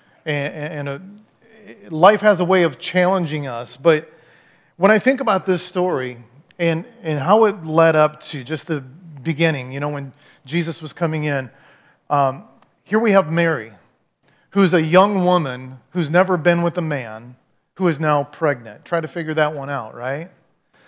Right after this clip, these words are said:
And, and then in the same breath, we've got somebody by the name of Elizabeth, who, as we'll find out in a moment, the Bible says she's well beyond her child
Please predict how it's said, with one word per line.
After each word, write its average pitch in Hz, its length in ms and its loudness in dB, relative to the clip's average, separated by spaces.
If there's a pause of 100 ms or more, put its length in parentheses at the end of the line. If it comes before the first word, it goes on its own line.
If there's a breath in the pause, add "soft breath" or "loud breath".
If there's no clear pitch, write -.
(280 soft breath)
And, 190 160 2
and 185 240 4
then 214 100 6
in 202 140 2
the 185 60 2
same 208 300 2
breath, 202 360 4
we've 175 160 0
got 185 220 4
somebody 180 480 0 (340 soft breath)
by 196 80 4
the 190 80 8
name 180 200 2
of 175 120 4
Elizabeth, 175 640 2
who, 175 280 0 (160 loud breath)
as 170 140 0
we'll 175 100 2
find 185 300 0
out 180 120 6
in 175 120 2
a 165 40 -2
moment, 190 320 2
the 185 60 -2
Bible 170 280 4
says 175 220 0
she's 170 240 -4
well 196 300 6
beyond 180 580 2
her 156 160 -4
child 180 500 2